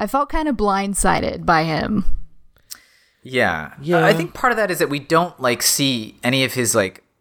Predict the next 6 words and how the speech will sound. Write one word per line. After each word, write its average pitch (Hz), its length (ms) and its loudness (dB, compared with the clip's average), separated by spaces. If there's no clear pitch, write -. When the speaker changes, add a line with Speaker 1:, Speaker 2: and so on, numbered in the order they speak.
Speaker 2:
interior, 160 760 0
like, 117 300 -2
a-, 127 100 -2
life 139 380 0
or, 123 60 -8
like, 113 340 2